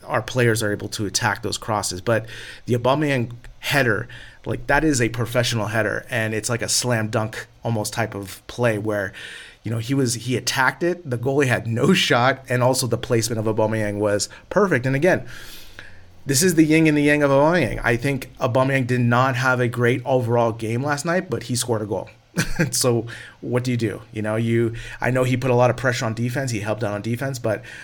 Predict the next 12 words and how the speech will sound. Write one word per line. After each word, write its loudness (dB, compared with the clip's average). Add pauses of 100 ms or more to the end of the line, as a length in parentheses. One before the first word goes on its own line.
(120)
I 0
feel 2
like 2
he -2
was -2
kind -2
of -2
non-existent 0
for -4
the 0
most 0
part 0